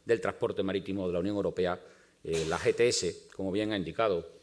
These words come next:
el resto de compañeros y de manera muy especial el presidente del puerto de, de Algeciras. Miren, lo que no se puede es estar en Europa, liderar medidas, lo cual estamos de acuerdo,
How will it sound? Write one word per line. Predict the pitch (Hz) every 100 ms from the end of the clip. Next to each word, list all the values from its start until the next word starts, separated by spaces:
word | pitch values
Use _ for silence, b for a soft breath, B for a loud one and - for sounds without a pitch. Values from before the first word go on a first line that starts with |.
| -
el | 85
resto | 101 - 98
de | 90
compañeros | 113 87 95 90 87
y |
de | 87
manera | 87 87
muy | 87
especial | 85 87 95
el | 87
presidente | 82 - 87 85
del | 82
puerto | - - 87
de, | 80 76
de | - -
Algeciras. | 80 - 82 B B B B
Miren, | 127 123 - -
lo | 117 120
que | 113
no | 139
se | - 156
puede | - 151 160
es | 156 - - - - _
estar | 117 - 143 151
en |
Europa, | 151 151 151 165 - - - _ _ _ _ _ _ _ _ _ _ _ _ _ _ -
liderar | 107 113 104 139
medidas, | 147 143 151 175 - - - _ _ _
lo | 90 85
cual | 123 104
estamos | - 123 120
de | 107
acuerdo, | 110 120